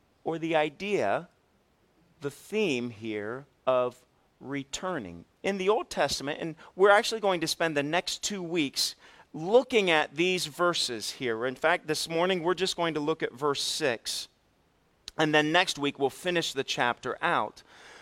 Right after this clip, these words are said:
But we're going to see how this idea of returning in the Old Testament is this idea of repentance, right? I've,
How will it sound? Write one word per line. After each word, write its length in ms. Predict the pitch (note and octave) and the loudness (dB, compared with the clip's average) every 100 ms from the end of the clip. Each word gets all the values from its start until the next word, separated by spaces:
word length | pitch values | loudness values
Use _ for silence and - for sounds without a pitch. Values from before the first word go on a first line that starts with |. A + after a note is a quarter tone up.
| - - | 2 6
But 160 | G#3+ | 8
we're 120 | G3+ | 6
going 220 | G3+ A3+ G3+ | 4 2 4
to 100 | F#3+ | 2
see 260 | - A#3 | 2 0
how 140 | F#3+ F3+ | 2 4
this 220 | G3+ G3+ | 4 2
idea 420 | F3+ F3 D3+ A#3 B3+ | 2 0 0 2 4
of 280 | G3+ F#3 | 4 4
returning 1000 | E3+ D#3+ - - A3+ A#3 A#3 D#3+ A2+ B2+ C#3 - - - - _ | 0 -8 -8 -8 0 2 2 0 -2 -6 -10 -18 -20 -20 -20 _
in 260 | A3+ B3+ C4+ | 4 4 4
the 160 | A3+ G#3+ | 4 6
Old 300 | G#3 F3 - | 6 2 -4
Testament 760 | G#3+ A3 - D#3 B2 A#2+ B2 - - - _ | 2 4 4 0 -4 -4 -6 -12 -20 -20 _
is 200 | F#3+ E3+ | 6 6
this 240 | G3+ G3 - | 4 4 2
idea 640 | F3 F3 C#3 F#3+ G3+ D3+ - | 4 4 0 2 6 6 4
of 400 | D#3+ D#3 C#3+ - _ _ _ | 4 4 2 -6 _ _ _
repentance, 1160 | - C#3+ C#3 - F3 F3+ - G#2+ D#2+ - - - _ _ _ _ | -4 -2 -2 -2 -2 -2 -2 -8 -8 -6 -4 -6 _ _ _ _
right? 240 | C#3 D#3+ - - - | 4 4 0 -20 4
I've, 180 | C#3+ | 4